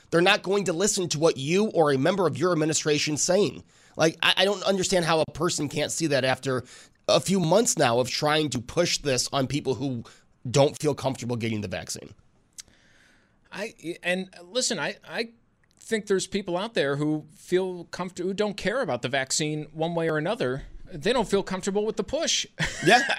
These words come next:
Speaker 1: no, exactly.
Speaker 2: I think,
Speaker 1: E-, exactly.
Speaker 2: I think it's acting as a little bit of a detriment. Um, and, and, you know, all these things that are being put into place, whether it's a, a mandate or a, a quasi-mandate like we saw, uh,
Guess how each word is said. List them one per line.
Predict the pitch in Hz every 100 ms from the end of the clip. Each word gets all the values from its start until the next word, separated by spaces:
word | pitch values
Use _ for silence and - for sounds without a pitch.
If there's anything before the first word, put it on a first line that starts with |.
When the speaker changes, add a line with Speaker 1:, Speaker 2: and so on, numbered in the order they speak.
| 196
Speaker 1:
no, | 233
exactly. | 202 254 269 233 120
Speaker 2:
I |
think, | 240 254 202
Speaker 1:
E-, | 214
exactly. | 220 226 262 254 - -
Speaker 2:
I | 196
think | 196 240
it's | 233 -
acting | 233 226 233
as | 226 208
a |
little | 226 226
bit | 226 233
of | 240
a |
detriment. | 208 262 - 285 202 123 -
Um, | 151 147 143 147
and, | 156 156
and, | 160 170
you | 170
know, | 175
all | 175 208
these | 220 185
things | 220 269 214
that | 170
are |
being | 156 156 151
put | 170 160
into | 147 135
place, | 147 131 120 139
whether | 143 135
it's | 131 -
a, | 135 123
a | 131
mandate | 139 147 147 143 139 139
or | 135 120 113
a, | 107 107
a |
quasi-mandate | - - 147 147 147 143 131 131 131 131 127 131
like | 120 120
we | 127
saw, | - 127
uh, | 123